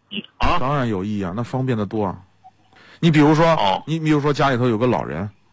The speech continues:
Speaker 2: 对吧？
Speaker 1: 啊，
Speaker 2: 手里拿着东西，
Speaker 1: 对。啊。
Speaker 2: 他不方便开门，不方便上车，
Speaker 1: 啊。
Speaker 2: 你，你司机按钮啪一摁，门儿哗自己就开了。那，那什么感觉啊？
Speaker 1: 好。
Speaker 2: 那肯定好多了，<laughs> 对吧？
Speaker 1: 嗯，嗯，
Speaker 2: 对吧？
Speaker 1: 嗯，嗯，嗯，他也省油是吧？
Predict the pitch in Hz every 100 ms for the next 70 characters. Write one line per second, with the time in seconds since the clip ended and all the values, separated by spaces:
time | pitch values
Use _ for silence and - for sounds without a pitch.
0 | _ - 123 113 95 - 147 156 131 131
1 | 143 143 147 123 143 143 147 147 135 -
2 | 139 127 113 127 _ _ - 156 156 139
3 | 147 131 123 143 143 - - - 127 117
4 | 120 127 110 151 139 139 131 - 135 95
5 | - 139 147 120 143 104 113 143 147 151
6 | 151 156 165 151 123 101 - 113 107 -
7 | _ _ _ _ _ _ _ _ _ _
8 | - 214 247 190 110 131 120 98 92 95
9 | 92 98 127 - 113 139 120 87 107 120
10 | - 123 117 110 - 120 - - - -
11 | 113 101 92 95 113 90 - 117 107 104
12 | 123 120 110 117 104 - 220 240 139 104
13 | 101 147 139 90